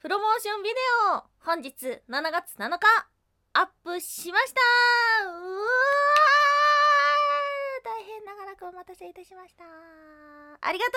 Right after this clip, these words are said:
ございます。はい、ラジオトーククラファンとは三月の九日から四月の末まで行っていました、ラジオトークの収益を使ってクラウドファンディングがしたいっていうね、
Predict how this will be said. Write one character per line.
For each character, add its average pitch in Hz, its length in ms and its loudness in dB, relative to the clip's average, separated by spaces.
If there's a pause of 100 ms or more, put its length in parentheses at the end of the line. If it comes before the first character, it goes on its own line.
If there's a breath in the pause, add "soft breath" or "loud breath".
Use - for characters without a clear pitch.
ご 480 60 -4
ざ 494 520 -2
い - 0 -
ま - 20 -10
す。 - 160 -16 (960 loud breath)
は 427 120 -4
い、 - 140 -6
ラ 302 120 -2
ジ 403 80 -6
オ 427 40 -2
ト 453 60 -4
ー - 20 -20 (180)
ク - 80 -20
ク 427 80 -10
ラ 440 60 0
フ 453 80 -2 (140)
ァ - 20 -12
ン - 20 -12
と 370 60 -4
は 349 160 0
三 339 200 -2
月 285 220 -10
の 208 100 -12
九 208 120 -16 (240)
日 359 100 -10
か 349 120 -4
ら 370 100 2
四 403 200 -10
月 415 240 -6
の 208 140 -12 (180)
末 392 120 -12
ま 427 100 0
で 330 160 -6 (240 loud breath)
行 - 260 -6
っ 269 80 -8
て 269 100 -16
い 247 60 -12
ま 311 120 -4
し 277 80 -18
た、 294 180 -4 (220 loud breath)
ラ 247 160 -4
ジ 320 80 -6
オ 466 60 0
ト 466 280 -6
ー - 40 -20
ク 285 100 -12
の 302 120 -2
収 359 180 -10 (140)
益 330 200 -10
を 233 80 -14
使 - 200 -14
っ 226 80 -12
て 254 160 -8
ク 254 140 -10
ラ 330 80 4
ウ 466 80 0
ド 466 80 -10
フ 466 60 -10
ァ 480 160 -6
ン - 20 -8
デ 403 60 -10
ィ 349 60 -12
ン - 20 -14
グ 262 80 -12
が 202 100 -12
し - 80 -18
た 226 120 -10
い 226 60 -10
っ 226 40 -20
て - 160 -20
い - 20 -20
う - 40 -20
ね、 220 180 -16